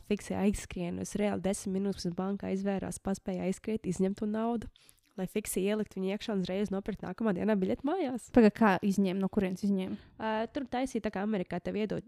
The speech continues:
Speaker 1: izraksta čeku un tev jāiet uz banku,
Speaker 2: Ā,
Speaker 1: kešot
Speaker 2: ok.
Speaker 1: viņš ārā. Un dabūju to naudu, ie-, iegāju uz, ā, mums bija jāiet uz valūtas maiņām,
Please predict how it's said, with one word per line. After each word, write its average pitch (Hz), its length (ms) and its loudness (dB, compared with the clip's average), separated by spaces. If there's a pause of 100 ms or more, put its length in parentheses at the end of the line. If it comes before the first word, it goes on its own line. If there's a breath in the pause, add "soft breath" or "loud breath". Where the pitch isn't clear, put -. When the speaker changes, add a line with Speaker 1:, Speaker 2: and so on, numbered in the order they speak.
Speaker 1:
izraksta - 400 -4
čeku 190 460 -4
un - 20 -6
tev 175 160 -2
jāiet 185 240 -4
uz - 80 -14
banku, 208 320 4
Speaker 2:
Ā, 202 80 0
Speaker 1:
kešot 185 320 -2
Speaker 2:
ok. 175 80 -2
Speaker 1:
viņš 170 160 0
ārā. 185 240 -2 (1000 soft breath)
Un 175 300 2 (380)
dabūju 180 580 2 (440)
to 202 180 -2
naudu, 220 420 4 (360 soft breath)
ie-, 208 260 -4
iegāju 185 680 -6
uz, - 140 -16
ā, 185 180 -4 (240)
mums 196 240 -6
bija 190 240 -4
jāiet 185 320 -4
uz - 160 -12
valūtas 196 720 0
maiņām, 226 560 4